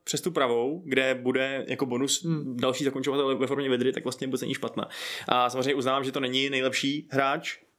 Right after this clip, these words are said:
Speaker 1: v historii český repre, ale jednu chvíli to prostě docela tahal, mi přišlo, že jednu chvíli byl prostě nejlepší, kdo tam hrál, když jsme
Speaker 2: Hmm.
Speaker 1: byli fakt hrozný.
Speaker 2: Hmm.
Speaker 1: A, <laughs> eh, a i, že jo,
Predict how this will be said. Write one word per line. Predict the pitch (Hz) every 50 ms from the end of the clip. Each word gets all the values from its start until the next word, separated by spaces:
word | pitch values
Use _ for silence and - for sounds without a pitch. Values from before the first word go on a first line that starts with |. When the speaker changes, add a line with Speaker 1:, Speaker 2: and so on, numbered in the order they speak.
| _ _ _
Speaker 1:
v | - 135
historii | 131 - - 139 135 131 131
český | - 143 - - 147
repre, | 139 139 139 139 143 151 -
ale | - 135 135 135 139 139 139 - - -
jednu | 143 147 165 185
chvíli | 175 - 185 175 170
to | 180
prostě | - - - 190
docela | 175 - 190 185
tahal, | 180 151 127 127 123
mi | 120 120
přišlo, | 113 - 123 - - 113 107 110 120
že | 127 139
jednu | 156 165
chvíli | 151 170 165 151
byl | 147 143
prostě | - 151 151 - 156
nejlepší, | 135 127 123 123 - -
kdo | 139 127
tam | - 117 123
hrál, | 117 107 104 101 107 135 135
když | 135 - 165 175
jsme | 170
Speaker 2:
Hmm. | 160
Speaker 1:
byli | 135 127
fakt | 127 139 120
hrozný. | 120 120 113 107 107 104 101 - - - -
Speaker 2:
Hmm. | - 139 147 143 - 147
Speaker 1:
A, | 131 135 131 135 - - -
<laughs> | - - 185 165 131 - - - - - - - 220 165 -
eh, | - 131 131 127 127 123 123 120 - -
a | 135 135 135 -
i, | 151 - -
že | 143 135 139
jo, | 135 127 -